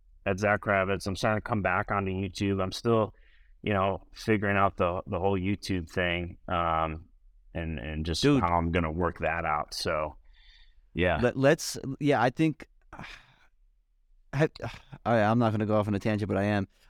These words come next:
Speaker 2: Um, have you posted your shorts to, like, that you've do-, done on TikTok or to
Speaker 1: I, I'm
Speaker 2: YouTube
Speaker 1: starting
Speaker 2: Shorts?
Speaker 1: to.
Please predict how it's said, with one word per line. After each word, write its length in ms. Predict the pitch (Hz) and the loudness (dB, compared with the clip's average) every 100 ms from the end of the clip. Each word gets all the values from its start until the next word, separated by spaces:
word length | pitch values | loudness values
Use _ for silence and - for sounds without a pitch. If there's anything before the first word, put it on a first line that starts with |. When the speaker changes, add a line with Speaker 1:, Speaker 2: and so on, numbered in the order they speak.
| - | -4
Speaker 2:
Um, 460 | 113 117 110 104 - _ - | 2 2 2 0 -6 _ 0
have 160 | 139 | 0
you 100 | 139 | 2
posted 380 | 175 139 139 170 | 2 2 2 0
your 120 | 123 | 0
shorts 520 | 113 - 120 - - - - _ _ - | 0 0 0 -2 -8 -14 -20 _ _ -8
to, 440 | - 120 131 147 - _ - | 0 2 4 0 -4 _ -4
like, 300 | 110 113 - 71 | 2 2 0 0
that 160 | 120 | 2
you've 160 | 113 107 | 2 2
do-, 140 | 117 - 113 | 2 0 0
done 180 | 120 113 | 2 2
on 120 | 104 | 2
TikTok 440 | 123 123 165 190 - | 0 0 2 2 0
or 120 | 107 - - - - - | -4 -6 -20 -20 -20 -6
to 100 | - | 4
Speaker 1:
I, 60 | 101 | 6
I'm 80 | 127 | 6
Speaker 2:
YouTube 240 | 120 123 | 4 2
Speaker 1:
starting 320 | 151 110 117 | 4 6 6
Speaker 2:
Shorts? 140 | 175 87 | 2 -2
Speaker 1:
to. 180 | 78 | -6